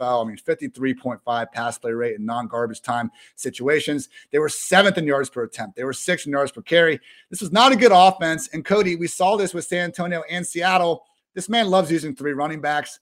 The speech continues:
I think we're gonna get kind of a run-heavy offense that uses a lot of running backs. And then when they throw the ball,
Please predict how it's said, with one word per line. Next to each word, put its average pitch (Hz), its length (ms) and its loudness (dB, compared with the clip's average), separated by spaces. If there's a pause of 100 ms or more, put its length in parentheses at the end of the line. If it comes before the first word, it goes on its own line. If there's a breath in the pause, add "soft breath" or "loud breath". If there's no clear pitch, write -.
I 147 60 -6
think 175 120 -6
we're 190 80 -2
gonna 170 200 -2
get - 40 -8
kind 160 160 -4
of 151 60 -6
a 143 80 -4
run-heavy 160 460 -4
offense 143 460 -4
that 120 160 -8
uses 175 360 -4
a 160 60 -4
lot 156 200 0
of 143 80 -4
running 175 280 -4
backs. 160 420 -4
And 147 100 -10
then 160 120 -10
when 156 100 -12
they 147 80 -8
throw 175 240 -4
the 170 80 -6
ball, 151 400 0